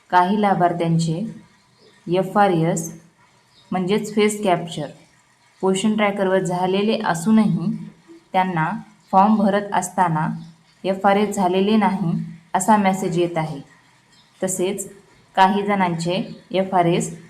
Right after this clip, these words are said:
झालेले नाही. तर पी एम एम व्ही वाय ॲपमधून आपण त्या लाभार्थ्याचे एफ आर एस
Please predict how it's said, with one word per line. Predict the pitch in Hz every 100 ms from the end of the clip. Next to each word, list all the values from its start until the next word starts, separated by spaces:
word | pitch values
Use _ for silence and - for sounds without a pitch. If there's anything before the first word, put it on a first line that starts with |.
| _ -
झालेले | 208 226 233 214
नाही. | 165 156 165 - - - _ _ _ _ _
तर | 180 170 180 165 - _ _ _ -
पी | 208
एम | 220 220
एम | 214
व्ही | 208 190 196
वाय | 175 165 180 - - - _ _ 165
ॲपमधून | 196 220 208 160 160 202 226 -
आपण | 175 - 175 160 226 - - - - -
त्या | 202
लाभार्थ्याचे | 214 196 175 180 175 165 165 165 165 -
एफ | 185 196
आर | 190 170
एस | 165 165